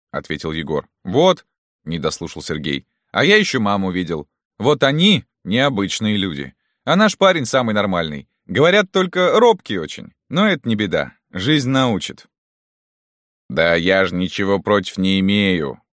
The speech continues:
ответил Егор. «Просто ситуация нестандартная». «Егор Ильич, вы мне расскажите еще, что у нас с вашей Анной ситуация была обычная». На том конце вздохнули с пониманием. «Только там драма случилась,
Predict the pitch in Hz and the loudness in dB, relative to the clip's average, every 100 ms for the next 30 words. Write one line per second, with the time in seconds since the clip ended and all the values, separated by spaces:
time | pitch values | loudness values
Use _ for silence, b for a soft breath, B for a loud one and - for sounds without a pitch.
0 | _ - 80 82 78 76 73 87 76 67 | _ -6 -4 -4 -6 -6 -4 -4 -2 -4
1 | - _ _ _ - 135 139 - 143 139 | -6 _ _ _ 0 0 0 -2 -4 0
2 | 170 170 147 - 95 87 - 87 85 78 | 4 4 2 -2 -6 -8 -8 -8 -4 -4
3 | 69 - - 55 - _ _ _ _ _ | -6 -8 -16 -20 -20 _ _ _ _ _
4 | _ _ - 95 120 135 110 78 67 - | _ _ -4 -2 2 4 2 -2 -8 -14
5 | _ 85 113 131 127 127 135 127 139 123 | _ -4 0 2 2 2 0 0 0 -2
6 | 117 131 117 127 120 120 120 - 117 113 | -2 -2 -2 0 0 0 -2 2 2 2
7 | 120 113 123 98 90 92 104 110 123 101 | -2 0 0 0 -4 -4 0 0 0 -2
8 | 82 92 92 87 85 - 78 69 _ _ | -2 0 2 0 -2 -8 -12 -14 _ _
9 | _ _ _ _ _ _ _ 73 80 90 | _ _ _ _ _ _ _ -4 -2 0
10 | 90 87 82 - 104 92 87 76 73 73 | 0 0 -2 0 -2 0 -2 -4 -8 -8
11 | - 80 76 69 69 - - _ _ _ | -8 -8 -8 -10 -12 -16 -20 _ _ _
12 | _ _ _ _ - 127 120 - 139 127 | _ _ _ _ 0 2 0 0 0 2
13 | 156 170 123 - 98 - 76 64 | 2 2 -2 -6 -8 -10 -12 -12